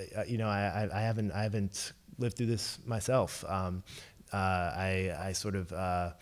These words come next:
uh, I tend to see, to see my work, I tend to see novels in, in general as almost being,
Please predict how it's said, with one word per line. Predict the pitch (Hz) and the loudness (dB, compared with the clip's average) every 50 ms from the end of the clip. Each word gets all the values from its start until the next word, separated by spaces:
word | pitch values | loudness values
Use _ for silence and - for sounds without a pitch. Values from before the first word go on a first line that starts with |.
| - - - - - - - - | -20 -20 -20 -20 -20 -20 -12 -8
uh, | 92 92 90 87 85 - | -4 -4 -2 -2 -2 -4
I | 101 | -4
tend | 101 - 117 120 107 | -4 0 0 0 0
to | - 110 | 0 0
see, | - - - 113 107 107 107 107 107 92 85 - - - - - | 0 0 2 2 2 4 4 2 2 0 -2 -6 -12 -14 -10 -8
to | - 104 | -6 -4
see | - 127 | -2 0
my | 117 110 110 120 | 0 2 4 4
work, | 117 117 104 | 4 4 2
I | 104 | 0
tend | 101 - 120 110 | 0 0 0 0
to | 98 95 | 0 0
see | - 117 110 104 | 0 2 2 2
novels | 101 98 95 104 95 104 101 98 95 92 - - | 4 2 2 2 2 0 0 0 0 -2 -4 -4
in, | 104 104 101 - | -2 -2 -2 -2
in | 98 101 98 | -2 -2 0
general | 107 110 120 123 110 98 92 | 0 0 0 0 0 0 0
as | 92 90 104 | -2 -2 0
almost | 104 104 101 92 - | 0 0 0 -2 -2
being, | - 107 101 98 | -2 0 0 0